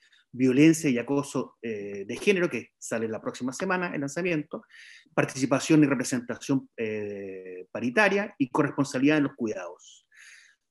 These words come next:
Pero como hemos visto, en la tarea, eh, no se agota en estos ámbitos, aunque sean esenciales para ello. Ha sido un gran espacio Agradezco a todos los que intervinieron con su aporte, Mauricio Mengíbar,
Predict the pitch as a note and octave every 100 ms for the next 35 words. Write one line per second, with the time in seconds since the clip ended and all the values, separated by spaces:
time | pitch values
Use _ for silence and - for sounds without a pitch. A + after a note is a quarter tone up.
0 | _ - C#3 E3+ G#3 F#3+ - D#3+ F#3 G3
1 | E3+ A#3 - A3 - C#3+ C#3 C#3+ D3+ F#3+
2 | F#3 F3+ C3+ C3 B2+ D3+ F#3 F3 F3 G3
3 | G3 F#3 F3 - - - F#3+ G#3 A3+ A#3+
4 | A#3+ - - _ _ - C3+ A#2+ - C#3
5 | C#3 A#2+ A#2 C3 - C3 D#3 A2 F2+ _
6 | _ _ _ _ _ _ _ _ _ -
7 | - - - D3+ A3 G3+ F#3 F#3 G3 G#3
8 | - _ D3 - G#3+ G#3+ - A#3+ - _
9 | _ - C3 C3+ D#3 D#3+ C3+ D#3 D#3 C#3+
10 | C#3 B2 D3 D3 C#3 - - B2 G3+ G#3+
11 | F#3 - - A2+ A2+ C3 A2 A2+ A2+ -
12 | D#3 D3+